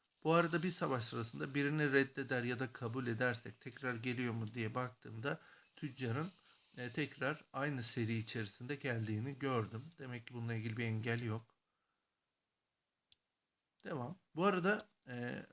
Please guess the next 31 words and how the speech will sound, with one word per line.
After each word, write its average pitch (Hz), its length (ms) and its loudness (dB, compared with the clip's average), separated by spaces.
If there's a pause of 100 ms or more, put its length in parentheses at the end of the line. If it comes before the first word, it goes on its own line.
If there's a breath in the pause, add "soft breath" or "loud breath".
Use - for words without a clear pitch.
(400)
patron 180 400 -2
savaşlarında 156 720 0
gelmediğini 143 600 4
biliyorum. 135 260 0
Şu - 120 0
an 147 80 2
mini 143 240 0
patrona 117 440 -2
girdik. 110 500 -6 (220)
Eğer 127 360 -2
efsane 131 400 -2
taşınız 120 320 -4
yeterse 120 420 -4
büyük 120 180 -4
patrona 120 360 -4
girebiliyorsunuz. 110 640 -4 (380 loud breath)
Bir 160 180 0
de 156 40 2
yeraltı 147 600 4
krallığındaki 135 840 -2 (340 loud breath)
ilerleyişte 139 680 4
de 165 60 2
gelebildiğini 135 840 2
biliyorum. 113 480 0 (520)
Aklınızda 147 680 -6
bulunsun 135 380 -6
arkadaşlar. 113 720 -6 (640)
Ancak 170 280 0
Nomepalooza 170 640 4
basarsanız 156 720 0
da 208 220 -6